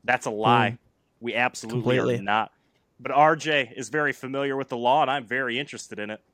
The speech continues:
Speaker 1: And there are a lot of folks in the sports world who seem to like to tread in the dark waters of the law. So we're here to lay it down and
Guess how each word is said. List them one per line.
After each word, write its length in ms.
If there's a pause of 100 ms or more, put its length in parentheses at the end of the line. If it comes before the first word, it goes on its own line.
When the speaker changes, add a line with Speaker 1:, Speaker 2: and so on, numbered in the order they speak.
(280)
Speaker 1:
And 160
there 140
are 40
a 60
lot 240
of 60
folks 340
in 80
the 60
sports 480
world 300
who 280 (720)
seem 300
to 140
like 260
to 100
tread 640
in 120
the 100
dark 480
waters 500
of 140
the 80
law. 380 (520)
So 160
we're 300
here 300
to 140
lay 300
it 220
down 420 (800)
and 160